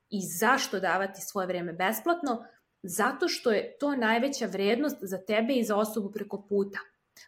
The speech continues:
Ako dolaziš na te razgovore na Zoomu besplatne, gde upoznaješ svoju ciljnu grupu,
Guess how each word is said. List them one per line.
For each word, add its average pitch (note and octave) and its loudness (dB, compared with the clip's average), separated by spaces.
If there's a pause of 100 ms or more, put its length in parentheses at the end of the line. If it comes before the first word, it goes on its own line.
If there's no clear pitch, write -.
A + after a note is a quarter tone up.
Ako - -2
dolaziš C#4+ 4
na A#3+ -2
te A#3+ 2
razgovore G#3 2
na F#3+ -2
Zoomu G3 4
besplatne, G3+ 0
gde G3+ 0
upoznaješ A3 0
svoju A#3 2
ciljnu A#3+ 0
grupu, G#3 0